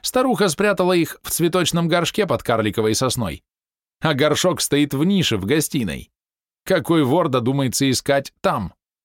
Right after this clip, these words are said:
Так что деньги как в сейфе, здорово, правда?» После этого случая мысли Фукии потекли по новому руслу.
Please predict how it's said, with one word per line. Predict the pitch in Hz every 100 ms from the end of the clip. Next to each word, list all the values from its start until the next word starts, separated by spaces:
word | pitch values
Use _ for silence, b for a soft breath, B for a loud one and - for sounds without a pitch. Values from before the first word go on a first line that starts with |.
| _
Так | - 147
что | - 170
деньги | 147 175 165 127
как | - 113
в | -
сейфе, | 117 98 110
здорово, | 110 117 226 156
правда?» | 135 170 175 87 _ _ _ _ _ _ _ _ _ _ _ _ _ _ _ _ -
После | 85 - 101
этого | 101 101
случая | 120 127 - 117
мысли | 117 113 113
Фукии | 104 120 110 110
потекли | 104 92 98 107
по | 101
новому | 98 95 98 107
руслу. | 117 - -